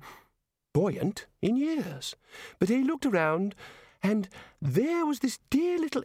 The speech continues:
ape just sitting there. "Ponder, would you mind just throwing the Senior Wrangler in the sea for a moment?" said Ridcully.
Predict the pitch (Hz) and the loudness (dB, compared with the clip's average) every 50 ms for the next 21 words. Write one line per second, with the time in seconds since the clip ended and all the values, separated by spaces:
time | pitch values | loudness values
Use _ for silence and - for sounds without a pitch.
0 | - - - - - - - - - - 202 - - - - - - - - - | -2 -2 -2 -2 -4 -8 -12 -4 -2 -2 -2 -2 -4 -6 -4 0 0 0 0 2
1 | 135 117 113 113 107 110 107 107 101 - _ _ _ _ _ _ _ _ _ _ | 0 2 2 2 0 0 -4 -6 -10 -16 _ _ _ _ _ _ _ _ _ _
2 | _ _ _ _ _ _ _ _ _ - 185 202 190 143 117 117 127 139 170 - | _ _ _ _ _ _ _ _ _ 4 4 4 6 4 4 6 4 4 2 0
3 | - - - - - - _ _ _ - 240 254 262 226 196 170 165 156 139 143 | -6 -16 -16 -16 -18 -20 _ _ _ 0 2 4 4 4 4 4 4 2 2 2
4 | 143 135 - - 151 165 156 143 131 123 120 117 123 - 143 135 123 120 123 117 | 0 0 -2 0 2 4 4 4 4 2 2 0 -2 0 2 2 4 4 4 4
5 | 117 117 117 113 110 110 110 113 113 117 - - 131 123 120 117 113 127 127 123 | 4 4 2 2 2 2 0 0 0 -2 -2 -2 0 0 0 -2 0 0 0 2
6 | 127 123 120 120 127 143 - - - _ _ _ - - 113 113 120 120 110 - | 2 2 2 2 0 -2 -2 -8 -18 _ _ _ -2 -2 0 0 0 -2 0 0
7 | 131 113 123 147 | 0 0 0 0